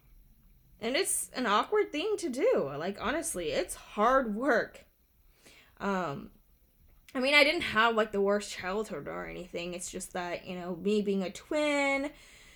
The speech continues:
I never really identified as myself. I'm more of a giver. I gave all of myself to my whole family. I didn't do a lot of self-love, self-care. I'm definitely not the same person that I used to be.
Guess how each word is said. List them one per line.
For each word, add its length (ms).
I 100
never 300
really 640
identified 540
as 180
myself. 880
I'm 140
more 220
of 100
a 80
giver. 800
I 100
gave 340
all 340
of 140
myself 800
to 120
my 100
whole 180
family. 960
I 100
didn't 240
do 180
a 20
lot 200
of 100
self-love, 600
self-care. 880
I'm 120
definitely 420
not 320
the 100
same 240
person 440
that 120
I 120
used 340
to 60
be. 380